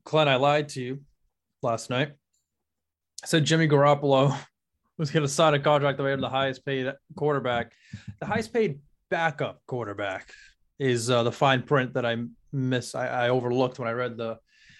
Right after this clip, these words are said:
the notification. He's gonna be the highest paid backup in the N F L as he signs a contract with the forty-niners. And of course, Trey Lance is, uh, is the guy to go going forward, uh, the starter, starting quarterback.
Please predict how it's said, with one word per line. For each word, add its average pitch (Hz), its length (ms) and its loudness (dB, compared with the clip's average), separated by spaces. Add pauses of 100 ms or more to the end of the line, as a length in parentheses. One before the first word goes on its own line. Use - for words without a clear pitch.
(680)
the 147 80 -2
notification. 143 540 2
He's 131 60 -2
gonna 147 100 -2
be 135 60 -2
the - 60 -6
highest 202 300 0
paid 190 200 2
backup 165 360 0
in 139 60 -8
the 139 60 -6
N 147 100 -4
F - 160 -10
L 139 440 0
as 151 120 -4
he 135 80 -2
signs 139 300 -2
a 135 40 -4
contract 139 680 -2
with 135 300 -4 (240)
the 208 60 -2
forty-niners. 131 720 -2 (960)
And 143 80 -4
of 120 80 -8
course, 143 240 0
Trey 147 220 0
Lance 131 380 -4
is, 120 320 -6
uh, 110 300 -2 (1800)
is 139 140 -4
the 135 80 0
guy 123 240 2
to 120 80 -2
go 120 180 0
going 113 260 -6
forward, 107 440 -8 (140)
uh, 104 180 -6
the 107 60 -6
starter, 107 580 -2
starting 120 260 -6
quarterback. 110 560 -4